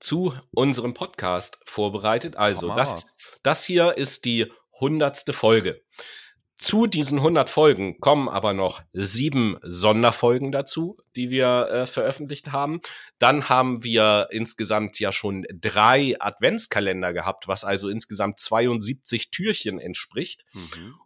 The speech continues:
Speaker 1: Und wir haben zwei Sommerpausen bisher gehabt, wo wir jemals, jeweils sechs, ähm, kurze Sommerpausen, Unterbrechungs-,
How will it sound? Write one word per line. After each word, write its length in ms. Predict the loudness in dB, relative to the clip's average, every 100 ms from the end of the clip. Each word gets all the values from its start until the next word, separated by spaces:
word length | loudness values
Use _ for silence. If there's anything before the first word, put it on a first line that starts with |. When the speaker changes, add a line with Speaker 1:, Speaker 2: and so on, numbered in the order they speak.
| 4
Speaker 1:
Und 380 | 6 6 0
wir 340 | 0 4 4 4
haben 400 | 4 4 2 0
zwei 540 | 0 2 2 2 -2
Sommerpausen 800 | -2 -2 4 4 4 2 2 0
bisher 340 | -2 -2 0 -2
gehabt, 420 | -2 -4 -8 -12
wo 240 | -6 -4 -2
wir 140 | -2
jemals, 720 | -2 -4 -2 0 0 -2 -4
jeweils 560 | -6 -6 0 2 2 -2
sechs, 760 | -2 -2 -2 0 0 0 0 0
ähm, 480 | 2 4 2 -2 -6 -14 -20 -20 _
kurze 840 | 4 6 8 6 6 8 6 4 -2 _ _ _ -20 _ _ _
Sommerpausen, 1000 | 2 4 4 4 6 6 4 2 0 0
Unterbrechungs-, 1160 | -2 -2 -2 -2 0 0 2 2 2 2 0